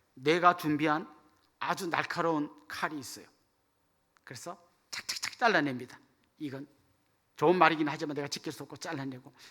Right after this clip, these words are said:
이건 좀 말도 안 되는 것 같아 잘라내고, 착 잘라내고 나니까 사과를 깎아내 먹을 게 없어요. 다 깎아내버렸어요. 어떤 의미에서 우리는 실존적 무신론자입니다. 하나님 계시다고 믿지만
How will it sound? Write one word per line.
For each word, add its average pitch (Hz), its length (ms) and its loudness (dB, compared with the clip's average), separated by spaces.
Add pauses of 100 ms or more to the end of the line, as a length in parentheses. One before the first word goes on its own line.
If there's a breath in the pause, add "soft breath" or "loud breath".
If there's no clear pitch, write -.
(120 soft breath)
이건 165 180 0
좀 165 120 -6
말도 143 240 -2
안 147 80 2
되는 143 120 -4
것 156 120 -8
같아 156 120 -14
잘라내고, 151 400 -12
착 - 480 -6
잘라내고 165 380 -2
나니까 143 520 -8 (400 soft breath)
사과를 180 440 4
깎아내 170 320 0
먹을 165 280 4
게 123 100 -8
없어요. 107 260 -14 (180)
다 - 200 -8
깎아내버렸어요. 123 800 -10 (2000 soft breath)
어떤 254 280 10
의미에서 240 220 8
우리는 208 260 4
실존적 247 800 4
무신론자입니다. 165 760 4 (960)
하나님 269 300 10
계시다고 240 380 2
믿지만 180 520 2